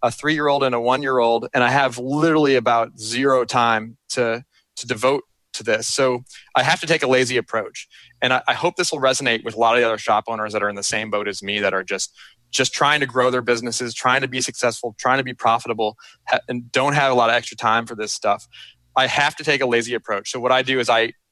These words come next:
I find an advocate, somebody who I know is connected with kids of this age.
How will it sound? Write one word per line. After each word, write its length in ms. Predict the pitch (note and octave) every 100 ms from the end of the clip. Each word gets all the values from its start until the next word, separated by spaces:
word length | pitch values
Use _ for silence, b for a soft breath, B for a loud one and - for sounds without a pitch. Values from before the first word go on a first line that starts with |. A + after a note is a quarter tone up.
| -
I 40 | A2+
find 280 | - A2+ G#2
an 80 |
advocate, 560 | - A#2+ A#2+ - G2+ -
somebody 460 | - - C3+ D3 D#3
who 200 | C3+ C3
I 120 | A2+
know 540 | A2 A2 A#2+ B2+ A#2+ A#2 _ _ _ -
is 180 | A#2 -
connected 420 | B2+ A2+ - A2+
with 260 | G#2 - -
kids 180 | A2 G#2+
of 80 |
this 200 | G2 G2+
age. 340 | G2+ A2+ C#3+